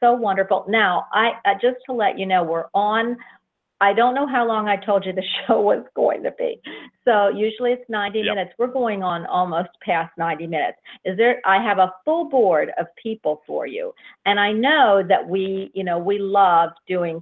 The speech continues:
Speaker 1: chatting. So would you, how
Speaker 2: Yep.
Speaker 1: is your time relevant, and how, how is your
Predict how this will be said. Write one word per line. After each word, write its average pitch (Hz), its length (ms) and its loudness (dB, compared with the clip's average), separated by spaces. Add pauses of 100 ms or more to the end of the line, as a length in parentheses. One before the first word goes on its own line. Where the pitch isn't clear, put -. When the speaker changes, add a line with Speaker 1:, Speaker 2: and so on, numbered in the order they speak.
(120)
Speaker 1:
chatting. 170 500 0 (400)
So 202 320 4
would 208 220 0
you, 220 560 -4 (100)
how 247 480 2
Speaker 2:
Yep. 214 160 2
Speaker 1:
is 202 60 -12
your 196 140 -2 (120)
time 190 560 -4 (200)
relevant, 247 600 2 (100)
and 180 120 -2
how, 202 320 -4
how 220 340 0
is 214 160 0
your 196 160 -4